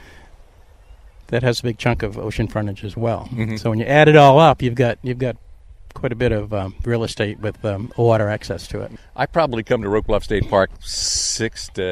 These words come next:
Speaker 2: eight times a summer,
Speaker 1: Uh-huh.
Speaker 2: uh, either leading birding groups or by myself. And, um, <laughs> this is really one of the birdier places 'cause you get all the gulls that collect over in the freshwater and bathe.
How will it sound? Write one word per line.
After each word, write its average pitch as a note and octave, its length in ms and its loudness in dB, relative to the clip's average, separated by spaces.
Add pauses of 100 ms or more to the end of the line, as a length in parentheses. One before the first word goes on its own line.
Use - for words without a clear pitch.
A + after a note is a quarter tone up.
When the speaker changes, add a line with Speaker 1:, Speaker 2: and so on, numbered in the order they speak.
(160)
Speaker 2:
eight A#2+ 140 -4
times G#2+ 400 2
a F#2 100 -4
summer, G#2+ 420 0 (100)
Speaker 1:
Uh-huh. A2 400 0
Speaker 2:
uh, - 20 -2
either G2 300 -2
leading G2 300 0
birding G2 220 0
groups G2+ 280 -4
or - 40 -2
by G2 140 0
myself. G2 460 -6 (480)
And, G2 300 -6
um, F#2 280 0 (460)
<laughs> - 440 -16
this - 280 -2
is B2+ 280 -6
really C#3+ 260 0
one A#2+ 140 2
of G#2+ 80 -4
the F#2+ 40 0
birdier G2 460 2
places F2 340 -2
'cause F2+ 140 -2
you F2 60 -6
get F2 120 0
all C#3+ 280 4
the C3 100 2
gulls G#2 400 4
that E2+ 140 -10
collect F#2+ 260 -2
over F#2 140 -2
in F#2 60 -2
the F2+ 60 -4
freshwater F#2 480 0
and F2 120 -4
bathe. F2+ 340 0